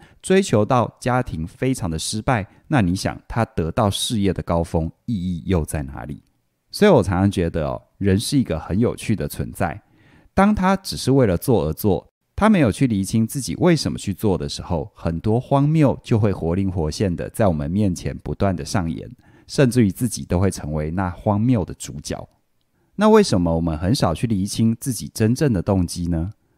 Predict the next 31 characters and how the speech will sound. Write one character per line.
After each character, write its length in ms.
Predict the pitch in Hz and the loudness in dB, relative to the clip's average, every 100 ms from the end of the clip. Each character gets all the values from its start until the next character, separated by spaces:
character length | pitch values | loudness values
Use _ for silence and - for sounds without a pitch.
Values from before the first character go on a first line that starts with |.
| _ - | _ -2
你 120 | 101 | 0
可 120 | 135 | 2
以 80 | 117 | 0
想 220 | 90 85 | 0 -4
想 240 | 95 71 | -4 -6
哦， 220 | 55 50 - _ _ | -8 -12 -14 _ _
所 280 | - 131 120 | 0 4 4
谓 200 | 202 156 | 4 2
的 280 | 113 92 - _ | 0 0 -2 _
追 180 | - 175 | -2 0
求 180 | 165 110 | 0 -2
平 240 | 104 90 95 | -2 -2 -2
衡 300 | 85 73 90 | -2 -4 -6
或 160 | _ 160 | _ 0
者 140 | 90 | 2
是 60 | 90 | 0
追 200 | - 123 | 0 -2
求 220 | - 82 | 0 -4
成 300 | - - 73 | -4 -8 -4
功， 260 | 85 92 107 _ _ - | 0 0 -2 _ _ -4
你 100 | 87 | -2
是 160 | - | -2
生 280 | 170 - 185 | -2 0 2
来 180 | 165 92 | 2 0
就 160 | 113 92 | 0 0
有 40 | |
这 60 | 82 | 0
个 120 | 85 | -2
观 220 | 76 80 80 | -2 -4 -2
念 180 | 82 | -4
吗？ 240 | 69 64 | -6 -10